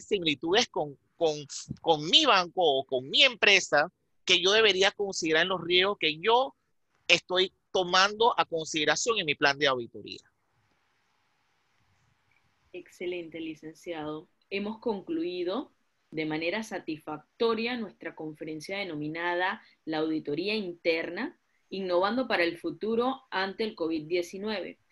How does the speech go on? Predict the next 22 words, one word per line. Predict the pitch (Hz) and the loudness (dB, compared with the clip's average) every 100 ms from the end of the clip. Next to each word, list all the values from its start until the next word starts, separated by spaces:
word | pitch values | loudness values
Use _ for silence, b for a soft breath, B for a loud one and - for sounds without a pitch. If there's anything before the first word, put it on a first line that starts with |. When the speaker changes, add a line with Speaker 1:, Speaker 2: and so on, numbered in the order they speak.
| b b | b b
Speaker 2:
Y | 190 | 0
agradecemos | 185 185 180 196 220 247 | 4 4 0 -2 -2 -2
al | 202 | -2
magíster | 175 175 226 220 240 226 | -4 -4 -4 -4 -6 -4
Julio | 190 190 190 | -4 -2 0
Yolí | 233 294 220 - _ _ b _ | 2 2 0 -2 _ _ b _
por | 214 202 | -2 0
su | 214 214 | -2 -6
tiempo | 247 240 247 247 262 262 | -4 -2 -2 0 -2 -4
y | 214 - _ - | -10 -12 _ 0
tan | 247 247 254 - | 0 2 -2 -4
enriquecedor | 247 233 220 185 185 185 180 185 180 - | -4 -4 -4 -6 -4 0 2 2 0 0
tema | 208 147 131 _ - | 0 0 -10 _ -4
que | 175 175 | 0 2
de | 170 | 0
seguro | - 170 214 226 240 | -2 -2 -2 -2 -4
nuestra | 208 - 165 | -6 -8 -12
comunidad | 160 160 165 180 | -12 -10 -6 -2
educativa | 214 214 185 202 208 | -2 -2 -6 -6 -6
agra-, | - 170 165 160 - _ 165 | -4 -6 -6 -10 -14 _ -4
agradecerá | 175 170 165 156 170 202 | -2 -2 -4 -4 -4 -2
infinitamente | 240 208 196 190 214 240 226 156 151 - | -2 -4 -6 -8 -6 -6 -4 -6 -10 -18